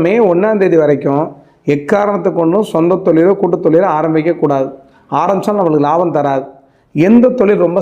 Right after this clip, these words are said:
சிறப்பா இருக்கும் அப்படின்னா, அலையக்கூடிய தொழில் செய்யக்கூடிய அத்தனை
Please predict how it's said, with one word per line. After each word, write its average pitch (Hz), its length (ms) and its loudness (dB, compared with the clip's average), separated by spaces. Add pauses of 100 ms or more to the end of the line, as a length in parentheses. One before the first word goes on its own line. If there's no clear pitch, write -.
சிறப்பா 175 380 -2
இருக்கும் 151 280 -2
அப்படின்னா, 139 320 -2 (720)
அலையக்கூடிய 214 560 2
தொழில் 180 240 2
செய்யக்கூடிய 165 360 0
அத்தனை 185 260 0